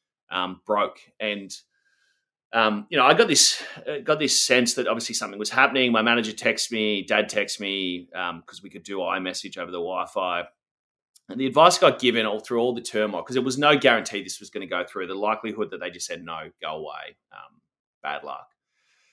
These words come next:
It was gonna make my life so much more difficult dealing with the Giants players the following year and the club as a whole and the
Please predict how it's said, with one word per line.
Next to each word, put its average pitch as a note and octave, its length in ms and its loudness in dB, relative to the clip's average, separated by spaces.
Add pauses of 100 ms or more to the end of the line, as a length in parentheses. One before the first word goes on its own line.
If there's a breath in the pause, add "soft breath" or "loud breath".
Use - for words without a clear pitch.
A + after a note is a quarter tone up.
(240)
It C3+ 100 2
was C3 140 4
gonna C#3 180 6
make C3 240 4
my A2+ 140 2
life G#2 280 2
so - 400 0
much G2+ 260 -4
more G2 140 -6
difficult F2+ 480 -10
dealing F#2 240 -6
with F2 100 -12
the F2+ 80 -16
Giants E2+ 320 -10
players F2+ 320 -4
the F#2 80 -14
following F2 400 -8
year G2 200 -8
and F#2+ 100 -8
the F2 40 -10
club F#2 260 -8
as E2+ 80 -16
a E2+ 80 -8
whole D#2+ 440 -12
and G#2+ 180 -2
the F2+ 120 -8